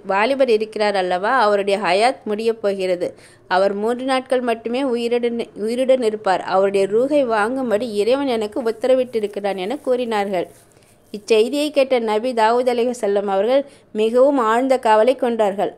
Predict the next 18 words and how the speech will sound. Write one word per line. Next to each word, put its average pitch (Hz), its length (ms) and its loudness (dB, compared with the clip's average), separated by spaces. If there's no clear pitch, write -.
"அவருடைய 196 480 0
உயிர் 240 320 2
வாங்கப்படும் 254 640 0
நாளன்று 220 480 0
நமக்கு 226 500 -4
பிரியமான 254 640 -2
வாலிபரின் 240 640 0
ஜனாசாவில் 240 600 0
கலந்து 233 420 0
கொள்ள 226 240 -4
துவா 214 280 2
செய்து, 220 480 -2
கலந்து 233 380 2
கொண்டு 254 240 4
துவா 220 280 2
செய்துவிட்டு 233 560 0
வருவோம்" 214 380 0
எண்ணி 208 380 -4